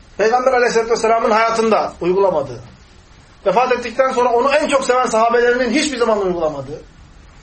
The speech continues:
ilk yüzyılda, ikinci yüzyılda, üçüncü yüzyılda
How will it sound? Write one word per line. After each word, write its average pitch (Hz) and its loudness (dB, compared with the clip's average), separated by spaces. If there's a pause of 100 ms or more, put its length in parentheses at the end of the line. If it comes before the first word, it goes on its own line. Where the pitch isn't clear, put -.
(1500)
ilk 262 -2
yüzyılda, 208 -2
ikinci 220 -4
yüzyılda, 208 -2
üçüncü 220 -6
yüzyılda 202 -2